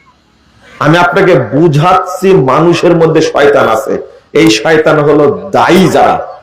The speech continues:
তারাই শয়তান। এই শয়তান হলো আলেম যারা, যারা মিথ্যা কথা বলে, তারাই হলো শয়তান। আপনি কি বুঝেছেন এবার, না তাও বুঝেননি?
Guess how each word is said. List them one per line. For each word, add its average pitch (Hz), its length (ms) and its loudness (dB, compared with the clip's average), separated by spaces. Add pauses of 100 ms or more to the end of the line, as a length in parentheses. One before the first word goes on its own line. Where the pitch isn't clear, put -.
(160)
তারাই 196 240 0
শয়তান। - 460 -4 (280)
এই 220 160 2
শয়তান 208 360 0
হলো 160 320 0
আলেম 214 420 2
যারা, - 540 -2
যারা 151 140 -2
মিথ্যা 269 420 -2 (100)
কথা 196 120 2
বলে, 147 300 0 (240)
তারাই 160 280 0
হলো 135 360 0 (380)
শয়তান। - 420 -8 (1200)
আপনি 135 200 0
কি 143 60 2
বুঝেছেন 160 440 2
এবার, 165 540 0 (580)
না 165 80 0
তাও 180 200 0
বুঝেননি? 147 440 0